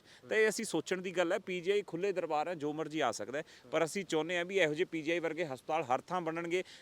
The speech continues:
Speaker 2: ਸ਼ਾਇਦ ਲੋਕਾਂ ਦਾ ਇਲਾਜ ਜਲਦੀ ਤੇ ਸਹੀ ਤਰੀਕੇ ਨਾਲ ਹੋ ਸਕਦਾ ਹੈ।
Speaker 1: ਅੱਛਾ, ਗਲਬ ਸਾਹਿਬ, ਦੂਜੇ ਨਸ਼ੇ ਦੀ ਗੱਲ ਆਈ ਹੈ ਕਿ ਅਫੀਮ,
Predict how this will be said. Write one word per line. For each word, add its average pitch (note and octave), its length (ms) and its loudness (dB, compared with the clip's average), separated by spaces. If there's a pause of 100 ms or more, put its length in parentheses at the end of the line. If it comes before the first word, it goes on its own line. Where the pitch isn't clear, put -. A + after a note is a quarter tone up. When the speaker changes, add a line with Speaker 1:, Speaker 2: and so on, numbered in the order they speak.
Speaker 2:
ਸ਼ਾਇਦ D#3 280 6
ਲੋਕਾਂ C#3+ 360 8
ਦਾ D3+ 60 10
ਇਲਾਜ C3 340 12
ਜਲਦੀ C3+ 480 8 (360)
ਤੇ E3 320 8 (120)
ਸਹੀ G#3 240 8
ਤਰੀਕੇ D3 280 0
ਨਾਲ A#2+ 100 -4
ਹੋ F#2 120 -6
ਸਕਦਾ G#2+ 260 -14
ਹੈ। B2 80 -18 (320)
Speaker 1:
ਅੱਛਾ, C#3+ 140 -14
ਗਲਬ E3+ 220 -6
ਸਾਹਿਬ, F#3+ 220 -4
ਦੂਜੇ D3+ 340 0
ਨਸ਼ੇ C#3+ 340 -2
ਦੀ D#3+ 120 -6
ਗੱਲ C3 260 4
ਆਈ C3+ 180 2
ਹੈ D#3+ 60 4
ਕਿ D#3+ 180 2
ਅਫੀਮ, B2 460 0